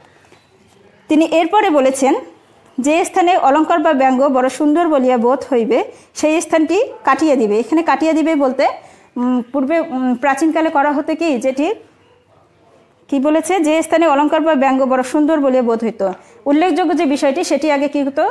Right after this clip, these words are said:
মানে, underline, আমরা এখন যেটা বুঝি underline করা, এটি প্রাচীনকালে করতো, উম, কি কেটে দিত। সে কটা থেকে বুঝিয়েছেন যে সেই স্থানটি কাটিয়ে দিবে,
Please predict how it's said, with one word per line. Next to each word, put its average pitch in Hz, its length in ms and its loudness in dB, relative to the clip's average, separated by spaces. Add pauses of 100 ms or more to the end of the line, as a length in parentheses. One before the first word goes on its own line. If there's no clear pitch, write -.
মানে, 247 380 -2
underline, 277 460 0
আমরা 262 220 0
এখন 277 220 -2
যেটা 311 220 -2
বুঝি 262 300 -2 (420)
underline 285 400 0
করা, 196 340 -2 (1120)
এটি 240 300 -2 (360)
প্রাচীনকালে 349 500 0
করতো, 330 480 -2
উম, 262 160 -4
কি 381 200 -4
কেটে 339 320 -2
দিত। 214 280 -4 (260)
সে - 220 -2
কটা 262 180 0
থেকে 254 220 -2
বুঝিয়েছেন 226 540 -2 (400)
যে 247 120 0
সেই 302 220 0
স্থানটি 311 300 0
কাটিয়ে 277 360 2
দিবে, 294 300 -2